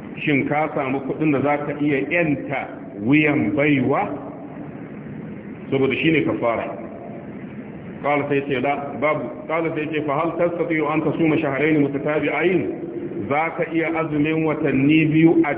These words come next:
jere babu fashi? Kala, sai ce, "La,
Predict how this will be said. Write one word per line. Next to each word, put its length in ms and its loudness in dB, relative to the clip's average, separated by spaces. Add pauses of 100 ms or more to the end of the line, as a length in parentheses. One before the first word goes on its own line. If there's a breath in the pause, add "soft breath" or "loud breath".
jere 580 0 (220)
babu 320 0
fashi? 380 -4 (2000)
Kala, 260 0
sai 200 0
ce, 140 0
"La, 220 0